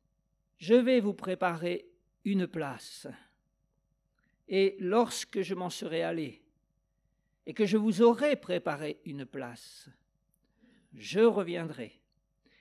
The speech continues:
et je vous prendrai avec moi, afin que là où je suis, vous y soyez aussi. Vous savez où je vais, et vous en savez le chemin.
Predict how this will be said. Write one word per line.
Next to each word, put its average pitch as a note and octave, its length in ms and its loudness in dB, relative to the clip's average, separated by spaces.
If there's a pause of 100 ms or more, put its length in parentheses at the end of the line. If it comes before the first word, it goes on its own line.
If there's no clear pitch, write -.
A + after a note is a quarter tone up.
(160)
et E3+ 80 -4
je E3 100 -4
vous F#3 160 -4
prendrai G3+ 580 2
avec B2+ 280 -10
moi, A2+ 260 -16 (420)
afin A#3+ 260 0
que A3+ 220 0 (160)
là A#3+ 340 2
où G#3+ 240 2
je G#3 180 2
suis, B3 640 -4 (720)
vous G#3 400 0
y A#3 80 2
soyez F3 380 0
aussi. - 600 -6 (1200)
Vous D#3+ 80 -12
savez G3 560 -2 (300)
où A#3 140 0
je G3 140 2
vais, E3+ 540 -4 (800)
et G3 140 2
vous G3+ 180 -2
en F3+ 120 -4
savez E3 680 -6 (880)
le C3+ 340 -4
chemin. F3+ 440 -2